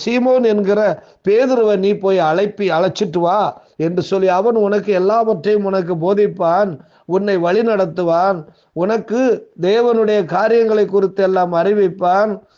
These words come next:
தேவனுடைய மகத்துவங்களை உனக்கு அறிவிப்பான்" என்று சொல்லி அந்த கொர்நேலியுவினிடத்திலே தேவதூதன் சொல்லுகிறான். அதற்குரிய டீட்டெயில்ஸ் எல்லாம் சொல்லப்படுகிறது.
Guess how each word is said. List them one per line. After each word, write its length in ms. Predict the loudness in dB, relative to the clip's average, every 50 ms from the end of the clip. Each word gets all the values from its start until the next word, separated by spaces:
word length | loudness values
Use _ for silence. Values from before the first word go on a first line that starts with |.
| _ -4 -2
தேவனுடைய 500 | 0 2 2 2 2 0 0 0 0 0
மகத்துவங்களை 760 | 0 0 0 0 0 0 0 0 0 0 2 2 2 2 2
உனக்கு 400 | 2 2 0 0 -2 -2 -2 -2
அறிவிப்பான்" 600 | 0 0 2 2 2 0 0 0 0 0 0 0
என்று 220 | -2 -4 -4 -4 -6
சொல்லி 580 | -4 -4 -4 -4 -2 -2 -2 0 -2 -2 -4 -10 _ _ _ _ _
அந்த 260 | -6 -4 -2 -2 -2
கொர்நேலியுவினிடத்திலே 1000 | -2 0 0 0 0 2 2 2 2 2 2 2 0 0 -2 -2 -2 -2 -2 -2 0
தேவதூதன் 600 | 0 0 2 2 2 2 2 0 0 0 0 -2
சொல்லுகிறான். 800 | -2 -2 -2 0 0 0 0 0 0 2 0 0 -2 -4 -8 _ _ _ _ _ _
அதற்குரிய 560 | -6 -4 -2 -2 0 0 0 0 2 0 0
டீட்டெயில்ஸ் 600 | 0 0 -2 -2 -2 -2 0 0 0 0 0 0
எல்லாம் 280 | 0 0 2 2 0 0
சொல்லப்படுகிறது. 920 | 0 0 0 0 0 0 0 0 0 2 2 2 2 0 0 -2 -4 -8